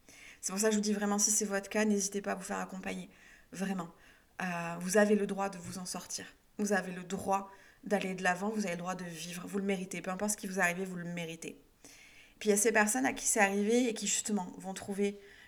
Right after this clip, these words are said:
une main tendue ou vont avoir déjà une force intérieure qui leur permet d'aller de l'avant et de se dire, « Il m'est arrivé ça, c'est horrible,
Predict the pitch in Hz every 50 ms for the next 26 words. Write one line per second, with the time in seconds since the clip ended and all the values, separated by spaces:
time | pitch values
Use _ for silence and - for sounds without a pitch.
0 | - - 208 208 208 208 214 214 214 214 208 202 208 226 226 226 208 190 196 190
1 | 190 190 202 202 202 202 208 214 208 202 202 - - 214 214 214 220 196 190 190
2 | 180 180 185 190 214 214 - - - 196 190 180 185 - - 190 180 185 190 202
3 | 214 214 - - - - - - - - _ - 190 208 208 202 220 226 214 -
4 | 214 196 190 185 180 170 - - - - 185 180 185 185 190 202 190 196 196 202
5 | 202 214 233 240 240 233 226 - 233 226 269 - - - _ _ _ _ _ -
6 | - - - 214 190 185 202 202 226 214 220